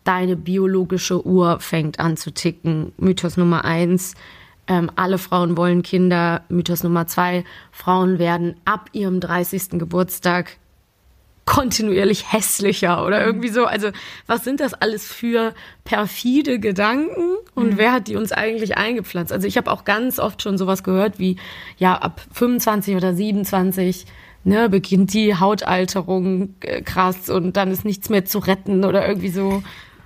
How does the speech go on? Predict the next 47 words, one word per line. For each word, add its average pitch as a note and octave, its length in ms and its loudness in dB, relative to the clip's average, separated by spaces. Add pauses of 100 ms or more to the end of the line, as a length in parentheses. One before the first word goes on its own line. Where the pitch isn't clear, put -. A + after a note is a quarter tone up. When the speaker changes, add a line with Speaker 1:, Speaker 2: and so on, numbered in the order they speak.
Speaker 2:
Ja, A3+ 180 -2
genau. B3+ 260 2
Ich G#3+ 140 -4
meine, A3+ 140 2
das A3+ 100 -2
mag A3+ 200 0
ja G3+ 220 2
auch, G3+ 200 -6
äh, G3 280 -4
stimmen, A3 280 -4
dass A#3 140 -4
die A3 100 -6
Kollagenproduktion G3+ 920 -2
Speaker 1:
Ja. G3 80 4
Speaker 2:
dann F#3+ 80 2
irgendwie F#3+ 260 0
zurückgeht. G#3 680 -2
Aber G3 220 4
es F#3 220 0
ist G#3+ 60 -2
ja G#3+ 220 4
auch G3+ 160 -4
genau, G3+ 220 0
also F#3+ 240 0
ich F#3 160 -2
meine, G3 340 -2 (500)
viele A3+ 200 0
Leute G#3 300 0
wissen G3 200 -4
echt - 300 -6
sehr G3+ 220 0
wenig G#3 360 0
über F#3+ 360 0
Biologie, G3 580 2
aber, G3+ 480 2
äh, F#3+ 200 2
dann F#3+ 200 2
solche A3 300 0
Sachen G3+ 320 -2
weiß F#3+ 260 0
man E3+ 140 -2
dann, E3 220 -4
ne? G3 80 -2
<laughs> B3 220 4
Also G3 200 -2
Speaker 1:
Genau. A3 220 2
Speaker 2:
so, - 20 2